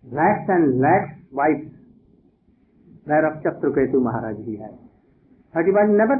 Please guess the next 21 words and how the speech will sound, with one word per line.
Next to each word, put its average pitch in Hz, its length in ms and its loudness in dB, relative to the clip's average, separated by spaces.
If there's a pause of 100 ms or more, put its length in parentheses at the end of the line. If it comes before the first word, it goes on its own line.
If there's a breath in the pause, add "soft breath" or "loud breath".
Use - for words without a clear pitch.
satisfied. 226 680 0 (1800)
He 151 100 -4
cannot 175 400 0
be 131 80 -8
satisfied. 127 320 -14 (2000)
So 220 200 -6
if 262 260 -4
anyone 226 520 -4
chanting, 196 340 -2
remembering 170 600 -4
in 151 120 -8
the 139 140 -4
guidance 151 420 -4
of 143 160 -8 (500)
a 135 60 -14
very 147 300 -6
qualified 143 640 -8
guru, 202 440 -2 (1300)
surely, 240 500 -2 (1300)
uh, 123 260 -12 (1120)
what? 135 260 -10